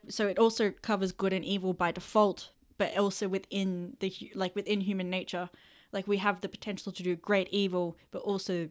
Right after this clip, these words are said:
great good. So it's, it's talking about, like, where we stand on that, and it does sort of cover that in the show. Like, there are choices that they make that aren't good,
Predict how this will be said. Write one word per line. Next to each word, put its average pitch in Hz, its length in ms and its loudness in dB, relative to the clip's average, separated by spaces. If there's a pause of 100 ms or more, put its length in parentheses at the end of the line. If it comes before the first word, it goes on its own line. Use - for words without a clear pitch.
great 175 220 -4
good. 165 300 -6 (340)
So - 180 -2
it's, 190 280 -4
it's - 220 -6
talking 196 420 -2
about, 180 300 -2
like, 170 200 -8 (240)
where 196 320 2
we 190 80 2
stand 190 440 0
on 175 160 -4
that, - 180 -4
and 214 160 2
it 214 140 -4
does 214 260 2
sort 240 220 -2
of 226 80 -2
cover 202 280 0
that 190 200 -2
in 185 120 -6
the 180 80 -6
show. 196 220 -4
Like, 185 160 -8
there 185 160 -2
are 185 40 -6
choices 202 500 -2
that 185 160 -6
they 185 120 -4
make 190 260 -4
that 185 140 -6
aren't 196 340 0
good, 180 320 -2